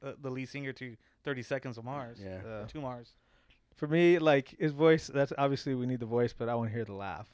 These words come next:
Speaker 3: I wanna hear the cackle.
Speaker 2: The
Speaker 3: Yeah.
Speaker 2: laugh is the, is the
Speaker 3: Yeah.
Speaker 2: And honestly, nobody's done the laugh quite like Mark Hamill.
Speaker 3: Oh, no. Well, yeah, I mean,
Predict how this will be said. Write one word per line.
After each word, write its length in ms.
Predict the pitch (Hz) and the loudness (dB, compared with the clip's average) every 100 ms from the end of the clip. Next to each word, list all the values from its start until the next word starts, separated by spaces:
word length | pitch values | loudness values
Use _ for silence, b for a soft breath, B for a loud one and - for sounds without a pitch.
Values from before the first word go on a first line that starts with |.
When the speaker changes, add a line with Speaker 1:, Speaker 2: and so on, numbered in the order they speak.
| - | -14
Speaker 3:
I 60 | |
wanna 80 | 117 | -8
hear 160 | 123 107 | -6 -6
the 80 | 101 | -8
cackle. 480 | - - - 95 95 | -12 -12 -12 -12 -6
Speaker 2:
The 80 | |
Speaker 3:
Yeah. 80 | 98 | -2
Speaker 2:
laugh 320 | 95 92 92 101 | 0 2 0 -6
is 180 | 85 | -12
the, 320 | 87 85 80 - 87 | -10 -8 -8 -12 -14
is 160 | 87 | -14
the 180 | 90 82 78 | -14 -16 -14
Speaker 3:
Yeah. 380 | 135 117 110 92 98 - b b b | -8 -6 -6 -6 -12 -18 b b b
Speaker 2:
And 180 | 120 127 | -8 -4
honestly, 640 | 123 175 185 175 165 139 - | 0 0 -2 -4 -4 -4 -10
nobody's 580 | 107 104 123 180 196 151 | -10 -6 -6 -6 -8 -6
done 180 | 170 170 | -6 -4
the 60 | |
laugh 300 | 143 156 156 | -4 -2 -4
quite 240 | - 131 107 | 0 0 0
like 160 | 95 92 | -6 -6
Mark 280 | 92 110 | -6 -6
Hamill. 360 | 104 104 113 - _ _ _ _ - | -6 -6 -6 -12 _ _ _ _ 0
Speaker 3:
Oh, 260 | 131 104 - | 0 0 -2
no. 220 | 120 123 | -6 -4
Well, 180 | 135 135 | -2 0
yeah, 220 | 131 104 | 0 -2
I 60 | 98 | -4
mean, 180 | 104 | -6